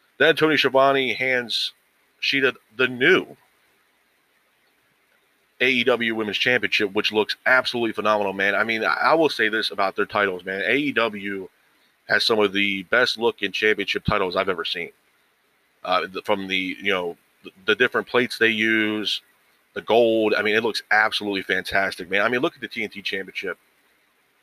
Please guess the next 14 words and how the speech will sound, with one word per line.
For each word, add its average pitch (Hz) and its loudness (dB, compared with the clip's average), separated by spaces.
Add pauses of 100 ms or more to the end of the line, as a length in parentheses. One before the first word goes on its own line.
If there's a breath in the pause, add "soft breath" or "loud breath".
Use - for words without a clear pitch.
(120)
you 101 -8
know, 101 0
or 127 4
the 117 2
A 113 4
E 127 -2
W 110 -2
World 107 2
Championship. 107 -2
I 92 2
remember 147 4
when 117 -2
Bret 117 2
Hart 117 0